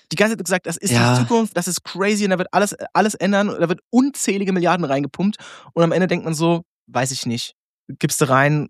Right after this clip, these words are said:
Speaker 1: und wenn du nicht ordentlich fragst, kommt nur Quatsch bei raus.
Speaker 2: Hm.
Speaker 1: Also gemessen an dem, was es für Impact hat, hatten wir auch schon mal in einer Folge drüber gesprochen, über diese ganzen Datencenter oder so. Also
Speaker 2: Ja.
Speaker 1: manchmal ist, sind diese Wetten auf die Zukunft auch einfach eine riesige Geldverschwendung. Aber gut. Ähm,
Speaker 2: Sag das
Speaker 1: auf
Speaker 2: nicht,
Speaker 1: jeden
Speaker 2: Stefan
Speaker 1: Fall.
Speaker 2: Scholz.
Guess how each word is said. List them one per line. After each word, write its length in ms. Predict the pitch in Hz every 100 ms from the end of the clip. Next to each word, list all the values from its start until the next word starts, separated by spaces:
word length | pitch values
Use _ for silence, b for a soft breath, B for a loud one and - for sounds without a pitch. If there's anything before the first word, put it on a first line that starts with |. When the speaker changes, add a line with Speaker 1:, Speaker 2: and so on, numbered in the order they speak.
| -
Speaker 1:
und 380 | 139 135 131 -
wenn 180 | - 135
du 80 | 139
nicht 160 | 135 139
ordentlich 280 | 127 131
fragst, 280 | - 123 -
kommt 140 | - 127
nur 260 | 127 127 - _
Quatsch 180 | - - -
bei 80 | 101
raus. 400 | 110 110 - -
Speaker 2:
Hm. 380 | 104 95 92 95 -
Speaker 1:
Also 460 | 123 123 120 90 _ B B B -
gemessen 380 | 131 135 147
an 140 | - 127
dem, 200 | 139 139
was 120 | 127
es 100 | 131
für 120 | - -
Impact 240 | 151 147
hat, 120 | 143
hatten 120 | 110
wir 80 | 120
auch 60 | 131
schon 100 | 147
mal 60 |
in 60 | 135
einer 40 |
Folge 220 | 131 135 135
drüber 180 | 135
gesprochen, 380 | 127 - 123 135
über 80 | 123
diese 100 | 117
ganzen 220 | 120 120
Datencenter 760 | 113 127 127 117 - 131 120 120
oder 140 | 120
so. 200 | 120 131 B B B B
Also 160 | 110
Speaker 2:
Ja. 40 | 127
Speaker 1:
manchmal 300 | 143 156 117
ist, 100 | 143
sind 120 | 143
diese 260 | 139 131
Wetten 240 | 135 - 135
auf 140 | 120
die 80 | 131
Zukunft 400 | - 143 139 127
auch 40 |
einfach 200 | - 117
eine 200 | 123 123
riesige 340 | 131 143 135 110
Geldverschwendung. 680 | 117 - - 110 113 120 117 _
Aber 140 | - 170
gut. 140 | 135 - B B B
Ähm, 140 | 170 175
Speaker 2:
Sag 220 | 127 131
das 160 | 131 170
Speaker 1:
auf 40 |
Speaker 2:
nicht, 120 | 165
Speaker 1:
jeden 80 | 151
Speaker 2:
Stefan 300 | 139 131 135
Speaker 1:
Fall. 0 |
Speaker 2:
Scholz. 420 | 131 107 90 -